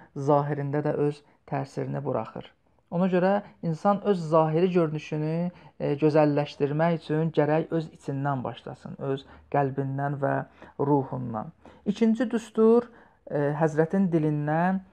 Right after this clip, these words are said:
belə təqdim olunur. "Və mən amilə li dinihi kəfahullah əmrə dunyah." Hər kim öz dininə əməl eləsə, e, dindar olaraq yaşasa,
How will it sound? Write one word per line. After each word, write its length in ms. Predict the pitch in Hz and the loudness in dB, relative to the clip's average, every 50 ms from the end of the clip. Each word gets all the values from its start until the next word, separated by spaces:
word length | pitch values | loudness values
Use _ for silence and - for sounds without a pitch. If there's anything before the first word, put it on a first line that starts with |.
| _ - _ _ - | _ -20 _ _ 2
belə 180 | 147 151 165 160 | 4 4 4 4
təqdim 420 | - 147 139 139 135 143 139 143 | 2 -2 -2 -2 -2 -4 -4 -2
olunur. 380 | 139 139 139 139 135 139 139 - - - - _ - | -2 -4 -4 -4 -6 -6 -8 -8 -12 -16 -20 _ -2
"Və 160 | 135 151 151 | 2 2 4
mən 220 | 156 175 185 180 170 | 6 6 4 4 4
amilə 500 | - 139 165 196 202 196 175 165 160 156 151 | 2 4 4 4 4 4 4 4 2 2 2
li 80 | 151 143 143 | 0 0 0
dinihi 580 | 170 185 196 202 196 190 175 160 170 170 165 151 | 2 2 4 4 4 2 2 2 0 0 -2 -2
kəfahullah 1080 | - - 151 143 - 139 139 135 135 143 170 180 185 180 170 175 170 165 165 151 156 - 165 | -2 -6 -6 -2 0 2 2 2 2 2 0 0 0 4 6 8 8 8 6 4 0 0 0
əmrə 260 | 160 151 151 156 156 151 | 0 2 2 0 0 0
dunyah." 520 | - 135 131 127 120 123 135 139 127 120 - - - _ _ _ _ _ _ _ _ _ _ _ _ _ _ - - | -2 -6 -4 -4 -2 0 2 2 2 0 -2 -8 -20 _ _ _ _ _ _ _ _ _ _ _ _ _ _ -8 0
Hər 200 | 185 185 180 180 | 2 2 2 2
kim 340 | - - 190 185 185 180 180 - - - - | 0 -2 -2 0 0 -2 -4 -8 -20 -16 -4
öz 240 | - 180 202 202 175 160 147 139 | 4 6 6 6 6 0 -4 0
dininə 500 | 147 170 156 156 156 151 151 147 165 185 - - | 0 0 2 2 2 2 2 2 2 2 2 2
əməl 320 | 147 139 139 135 131 - | -2 -2 -2 -4 -4 -6
eləsə, 460 | - 131 127 127 120 - - - 123 120 127 - _ - - - - _ - | -6 -8 -8 -8 -8 -10 -12 -12 -12 -12 -12 -16 _ -20 -20 -20 -20 _ -6
e, 120 | 131 135 135 135 131 | -4 -4 -4 -4 2
dindar 680 | 139 165 175 170 165 160 156 143 - 180 190 202 202 196 | 4 6 8 8 6 4 2 4 4 6 8 8 8 6
olaraq 540 | 190 - 170 165 160 156 151 147 147 135 143 | 6 4 4 4 6 6 4 4 2 0 0
yaşasa, 680 | 135 131 135 - 139 135 - - 139 139 143 147 151 | -4 -4 -4 -4 -6 -8 -6 -4 -2 0 0 -2 -2